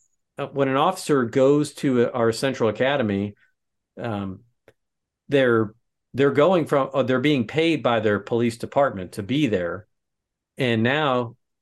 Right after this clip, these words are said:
if you have X amount of hours that are, y-, y-, your, your training is, your,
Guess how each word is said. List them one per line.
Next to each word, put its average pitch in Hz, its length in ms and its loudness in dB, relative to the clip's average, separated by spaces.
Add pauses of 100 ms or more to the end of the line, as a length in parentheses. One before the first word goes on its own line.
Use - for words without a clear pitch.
if 127 240 -4
you 127 160 -2
have 113 520 0 (720)
X 160 260 -2
amount 151 300 0
of 143 80 -2
hours 135 460 2
that 117 100 2
are, 117 140 0
y-, 127 380 -6
y-, 117 280 -4
your, 110 260 0
your 147 240 -2
training 151 540 2
is, 107 280 -2
your, 120 380 -2